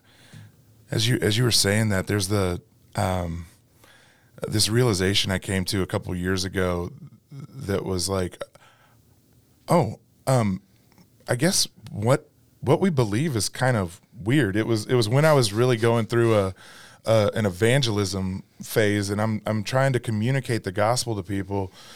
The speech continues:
And, um, at the end of the day, it was like, "No, no, no. I, I believe that a guy was born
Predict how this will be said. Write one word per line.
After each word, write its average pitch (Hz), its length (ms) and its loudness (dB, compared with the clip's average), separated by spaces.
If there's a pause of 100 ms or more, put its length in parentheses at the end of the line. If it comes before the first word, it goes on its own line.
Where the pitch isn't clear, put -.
(360)
And, 113 480 2 (140)
um, 107 480 2 (120)
at 120 120 2
the 117 160 2
end 156 100 2
of 147 60 2
the 123 80 2
day, 123 220 4
it 117 40 4
was 107 120 0
like, 110 200 2 (640)
"No, 127 160 2
no, 170 120 2
no. 123 260 2 (140)
I, 143 240 2 (360)
I 123 100 4
believe 147 480 2
that 117 280 2 (800)
a 110 80 2
guy 131 360 4
was 117 200 0
born 135 360 2